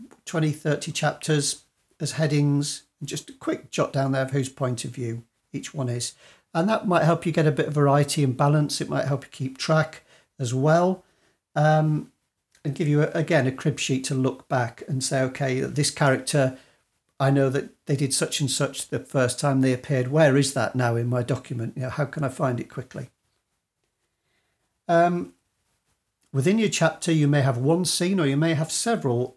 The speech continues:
um, and it just totally depends on the way that you write. But I think it's at that scene level that we need to do some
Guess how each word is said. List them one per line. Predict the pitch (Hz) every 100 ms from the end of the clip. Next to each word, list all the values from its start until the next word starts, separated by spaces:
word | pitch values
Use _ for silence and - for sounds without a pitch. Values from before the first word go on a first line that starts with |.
| -
um, | - 147 143 143 139
and | -
it | 139 -
just | - -
totally | - 143 151
depends | 143 - 139 135
on | 131
the | 135
way | 139 139
that | -
you | 135
write. | 139 165 135 - - - - _ _ _ _ -
But | 170 - -
I | 202
think | 233 220 -
it's | -
at | -
that | - -
scene | - 180 170
level | 139 123 127 123
that | 131 - - _ _ _ -
we | 151 160
need | 156 151
to | -
do | 151 147 139 139 139 139 -
some | - 156 135 135 147 135 139